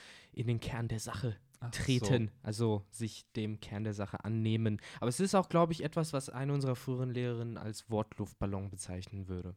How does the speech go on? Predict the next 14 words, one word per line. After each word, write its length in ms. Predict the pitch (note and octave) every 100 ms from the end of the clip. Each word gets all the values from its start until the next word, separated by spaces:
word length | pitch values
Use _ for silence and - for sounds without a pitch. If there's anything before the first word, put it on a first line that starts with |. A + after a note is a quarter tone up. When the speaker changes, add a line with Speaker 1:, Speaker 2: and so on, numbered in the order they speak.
| -
Speaker 2:
Mhm. 380 | A2 A2 A2 A2
Speaker 1:
Also 200 | G#2 G#2+
etwas, 480 | G#2 F#2+ G2+ G2 -
was 360 | G2 F#2+ - - _
eigentlich 800 | - G2+ G#2 G#2 G2+ G2 - - -
schlauer 420 | - A#2+ A2+ A2+
klingt, 380 | - A#2 A#2 G2+
als 200 | G2+ -
es 120 | -
ist. 400 | - - - - -
<laughs> 500 | A3+ - A#3+ - - - - -
Speaker 2:
Anfangsbuchstabe 760 | C3 D#3 D#3+ - D3+ D3 C#3
der 120 | C#3 C3+
Lehrerin? 480 | C#3+ C3+ C#3+ D3+